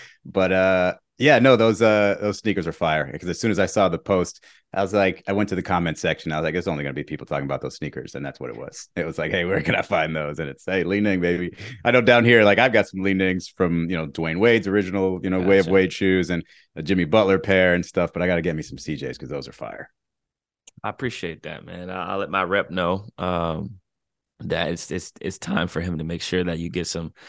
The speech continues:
Speaker 2: some colorways, and maybe we'll do a po-, podcast colorway too.
Speaker 1: Oh, hell yeah. I like that. So, C J, this airs on Thursday, which is a week away from the All-Star break, uh, in Utah.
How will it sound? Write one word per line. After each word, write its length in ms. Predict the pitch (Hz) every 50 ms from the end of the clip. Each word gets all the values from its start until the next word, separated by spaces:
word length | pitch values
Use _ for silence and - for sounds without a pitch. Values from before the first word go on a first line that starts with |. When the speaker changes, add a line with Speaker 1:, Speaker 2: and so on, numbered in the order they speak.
| - - - - _
Speaker 2:
some 180 | - - 101
colorways, 580 | 92 - 95 87 85 82 82 85 85 87 85 85
and 100 | 85 87
maybe 160 | 87 76 85
we'll 100 | 85 87
do 140 | 87 87 82
a 40 | 76
po-, 280 | - - 67 50 - -
podcast 520 | - 80 73 69 67 - 67 62 60 -
colorway 420 | - - - 53 58 50 50 50 -
too. 220 | - - - - _ _ _ _ _ _ _ _ _ _
Speaker 1:
Oh, 100 | 85 87
hell 160 | 76 90 92
yeah. 200 | 80 67 53 55 - _ _ -
I 60 | 57
like 180 | 62 64 65 -
that. 200 | - 57 57 - _ _ _ _ _ _ _ _ _ _ _ _ _
So, 140 | - - 123
C 180 | 110 - 135 131
J, 160 | 113 120 113
this 160 | 113 117 -
airs 240 | 123 123 120 113 107
on 140 | 113 104 98
Thursday, 520 | - 117 113 117 110 - 110 113 107 107
which 200 | 107 107 101 -
is 100 | 104 87
a 80 | 98 95
week 340 | 98 98 110 113 107 - -
away 520 | 104 104 101 104 104 104 101 98 101 98
from 480 | - - - 101 98 98 98 98 95 92 - _ _ _ _ _
the 140 | - 98 92
All-Star 480 | 92 101 107 101 - - 110 101 98 92
break, 560 | 78 71 92 101 101 95 92 90 - - _ -
uh, 300 | 92 90 87 87 87 87 -
in 200 | 95 95 95 95
Utah. 800 | 95 90 104 127 147 143 - - 92 87 82 82 82 85 87